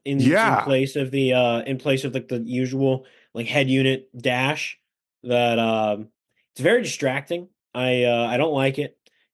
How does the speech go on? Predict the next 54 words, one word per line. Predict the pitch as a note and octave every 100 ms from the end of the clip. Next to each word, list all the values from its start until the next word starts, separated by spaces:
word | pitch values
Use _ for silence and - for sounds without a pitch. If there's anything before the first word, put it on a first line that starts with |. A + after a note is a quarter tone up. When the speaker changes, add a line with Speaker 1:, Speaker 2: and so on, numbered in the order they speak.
| -
Speaker 1:
And, | B2 B2 A#2
uh, | A#2 A#2+
actually, | D#3 D#3+
this | D3+ D3
wasn't, | F#3+ F#3+
it | D#3
wasn't | G3 G3
a | C3
Tesla, | D3+ C#3 C#3
but | A2+ G#2+
I, | A#2+ A#2
uh, | A#2 A#2
my, | B2 B2+
my | C3+
car | C3 D3
was | D#3+
in | C3+
the | A#2+
shop | C3 B2 A#2+
a |
few | A#2 A#2+
weeks | A#2 A#2+
ago, | G#2+ F#2+ - _ - - -
and | B2
they | B2+
gave | C3+
me | C3+
one | C3+ C3
of |
the, | B2+ A#2
uh, | A2+
the | A2
loaner | A#2+ C3+ B2+
cars. | A#2 G#2 G2 -
It, | - A#2+
it |
Speaker 2:
Mm-hmm. | C#3
Speaker 1:
wasn't | D#3 E3+ D#3+
a |
Tesla, | C3 B2+ A#2+ A2+ G#2 - _ -
but | B2+
it |
was, | C3
like, | B2+ B2
one | C3+
of | C3
the |
new, | B2 B2+ C3 C3 B2+ B2
um, | A#2+ A2+ G#2+ G#2+ G#2 G2+ G2+
like, | A#2+ A2+
Toyota | - B2 B2+ B2+ B2+ A#2+
Corolla | B2 B2 B2 B2 A#2 A2+ G#2+ G#2+
hybrid, | - A#2+ A#2 A2+ G2+ G#2+
whatever. | A2 G#2+